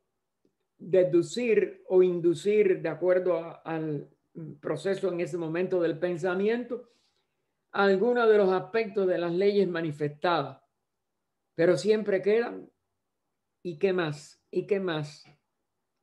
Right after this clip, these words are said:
Siempre quedan preguntas que no se pueden obtener respuestas en lo manifestado.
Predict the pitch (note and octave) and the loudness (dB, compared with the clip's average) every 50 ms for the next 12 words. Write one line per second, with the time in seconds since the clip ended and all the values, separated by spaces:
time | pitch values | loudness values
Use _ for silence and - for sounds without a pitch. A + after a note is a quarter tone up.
0 | _ _ _ D#3+ E3 D3 F3 E3+ D3+ F3+ F3+ F#3+ G3 G3 F#3 - - _ _ - | _ _ _ -8 -6 -4 -4 -4 0 2 2 2 2 0 -4 -8 -12 _ _ -4
1 | E3+ E3 E3 F#3 A3 A#3 A#3+ A3 - - A3 A3 G#3+ G#3+ - - _ _ _ _ | -4 0 0 2 0 0 -2 -4 -6 -4 -4 -4 -6 -8 -12 -20 _ _ _ _
2 | _ _ _ _ _ _ _ _ _ _ _ _ D3+ D#3 D3 D3 C#3+ C#3 C#3+ E3 | _ _ _ _ _ _ _ _ _ _ _ _ -8 -6 -6 -4 -4 -4 -2 -2
3 | F#3 G3+ - - - - - E3+ D3+ D3+ - F3 F#3 F#3+ F#3 F3 E3 D3+ D3 E3 | -2 -2 -2 -6 -10 -10 -8 -8 -8 -4 -2 0 2 2 0 0 -4 -6 -6 -6
4 | D#3+ F3+ F#3+ G3 F#3+ E3+ D#3+ D#3+ - - A3 B3+ B3+ B3+ C4+ A#3+ A3+ G#3+ G#3 G#3+ | -4 -2 -2 0 0 -2 -4 -4 -2 0 0 0 0 0 0 0 0 2 4 4
5 | G#3 G3+ F#3+ F#3 F3+ E3 D3 E3 D#3+ D3 - - - D#3 C#3+ C3 C3+ C#3+ D3 - | 4 4 2 2 0 0 -2 -4 -6 -6 -6 -6 -4 -4 -4 -4 -6 -10 -14 -18